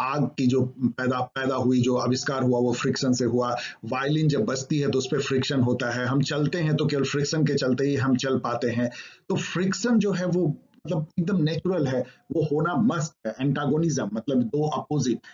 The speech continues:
और, और आप याद कीजिए हेगल के आइडिया का, जिन्होंने मैं बोला था कि जो सिविलाइजेशन प्रोग्रेस करता है वो conflict of idea से करता है,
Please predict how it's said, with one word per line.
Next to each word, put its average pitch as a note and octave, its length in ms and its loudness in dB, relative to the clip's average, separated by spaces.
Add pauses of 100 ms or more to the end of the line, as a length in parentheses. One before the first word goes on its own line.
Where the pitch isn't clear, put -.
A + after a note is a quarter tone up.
(200)
और, C#3 100 -2
और C#3+ 220 -2
आप C#3 240 -2
याद D3 260 0
कीजिए C#3+ 200 2
हेगल C#3+ 380 0
के D3+ 100 -2
आइडिया C3 360 0
का, C3 120 -2
जिन्होंने C3 380 2
मैं C3 220 2 (180)
बोला C3 240 0
था C3 160 -2
कि B2+ 200 0 (320)
जो C3+ 140 0
सिविलाइजेशन C#3+ 640 0
प्रोग्रेस C#3+ 420 0
करता C#3 200 -2
है C3+ 60 -2
वो C3 260 2
conflict D3 400 0
of C3 80 0
idea B2+ 360 0
से B2 140 -4
करता A#2+ 360 -4
है, A#2 160 -2